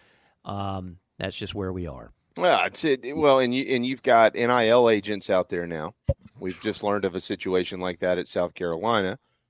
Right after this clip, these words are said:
Speaker 2: you know, with the Gamecocks starting running back Mario Anderson, and, and what we're also learning about some of this is, you know, that, uh, that there's a, I don't wanna, I don't wanna be disrespectful to anybody, but I mean, this is the only way I know how to say it. There's a game being played,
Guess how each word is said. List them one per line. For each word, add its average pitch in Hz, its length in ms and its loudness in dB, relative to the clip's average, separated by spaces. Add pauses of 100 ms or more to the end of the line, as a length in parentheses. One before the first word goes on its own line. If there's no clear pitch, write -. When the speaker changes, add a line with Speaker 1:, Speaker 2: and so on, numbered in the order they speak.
(340)
Speaker 2:
you 98 60 -10
know, 87 60 -8
with 87 120 -10
the - 40 -20
Gamecocks 95 460 -2
starting 92 300 0
running 95 280 -4
back 82 240 -2
Mario 90 340 -4
Anderson, 90 580 -6
and, 90 380 -6
and 92 380 -8
what 92 140 0
we're 92 160 2
also 143 260 4
learning 92 280 -4
about 90 220 0
some 95 140 -6
of 87 80 -6
this 98 280 0
is, 87 220 -4 (720)
you 107 100 -8
know, 98 220 4
that, 95 380 2
uh, 95 400 4 (180)
that 95 260 2
there's 107 280 0
a, 104 400 4
I 123 60 -2
don't 143 120 0
wanna, 110 220 -2
I - 520 -20
don't 127 100 -2
wanna 113 100 0
be 104 120 -4
disrespectful 90 600 -6
to 80 60 -10
anybody, 85 300 -2
but 92 180 -2 (140)
I 92 60 -18
mean, 87 300 -10
this 92 120 -8
is - 60 -12
the 110 60 -8
only 98 120 -6
way 95 120 0
I 98 40 0
know 92 80 -4
how 90 60 -4
to 78 60 -16
say 113 220 2
it. 78 100 -2 (640)
There's 110 160 2
a 123 60 2
game 127 300 4
being 117 240 2
played, 92 360 -4